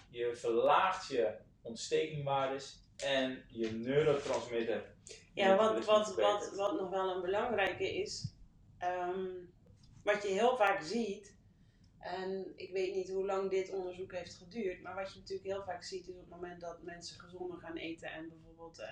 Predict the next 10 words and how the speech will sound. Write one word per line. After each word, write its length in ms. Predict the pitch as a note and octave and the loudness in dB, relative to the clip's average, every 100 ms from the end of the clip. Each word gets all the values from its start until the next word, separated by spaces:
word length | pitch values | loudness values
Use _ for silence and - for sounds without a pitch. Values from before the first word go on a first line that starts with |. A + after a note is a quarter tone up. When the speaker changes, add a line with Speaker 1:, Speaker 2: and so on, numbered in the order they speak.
| - E3 | -14 -18
Speaker 2:
een 120 | D#3 | -14
tijd, 360 | E3 D#3+ E3 D#3+ | -10 -10 -12 -18
eh, 120 | D#3 | -18
vegetarisch 680 | D#3 D#3+ - F#3 G3+ F#3+ - | -20 -20 -10 -4 -4 -4 -12
gaan 160 | E3 | -18
eten, 360 | - - - - _ _ _ _ _ - | -18 -18 -20 -20 _ _ _ _ _ -18
of 140 | - | -16
voor 180 | - D3 | -10 -2
lange 240 | D#3+ F#3+ | 0 0
tijd, 480 | D#3+ B2 E3+ G#3+ | -2 -4 -4 -8